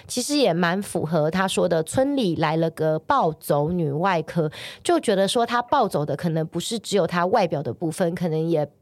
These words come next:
在暴走行为的部分。那这是今天的一个小插曲。不过在讲完小刘医师之后呢，我其实也想要，呃，跟大家讲一个前几天的事情啦，就是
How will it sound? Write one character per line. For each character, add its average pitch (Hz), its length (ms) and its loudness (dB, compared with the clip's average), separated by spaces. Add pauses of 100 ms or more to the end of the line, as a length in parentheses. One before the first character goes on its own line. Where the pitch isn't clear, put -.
在 220 160 2
暴 262 280 0
走 151 220 0
行 247 520 2
为 233 180 4
的 - 80 0
部 196 200 -2
分。 175 240 -2 (360)
那 214 120 0
这 226 140 0
是 240 100 0
今 220 160 -6
天 226 160 0
的 175 320 2
一 165 60 -2
个 165 140 -4
小 143 260 -2
插 185 320 -4
曲。 - 260 -8 (280)
不 262 100 0
过 339 100 4
在 349 160 4
讲 170 280 -2
完 165 160 0
小 170 220 -2
刘 165 200 0
医 208 160 -4
师 185 320 -4
之 190 180 -4
后 190 220 0
呢， 165 240 0
我 175 160 2
其 214 300 -6
实 208 260 -2
也 208 220 2
想 165 280 -2
要， 196 280 2 (340)
呃， 170 300 -2
跟 240 240 -2
大 233 160 -2
家 185 280 0 (1040)
讲 170 240 0
一 160 60 -2
个 165 400 2 (640)
前 226 200 2
几 226 140 0
天 190 220 2
的 170 120 2
事 170 180 -4
情 - 160 -8
啦， - 180 -6
就 196 140 -6
是 185 260 0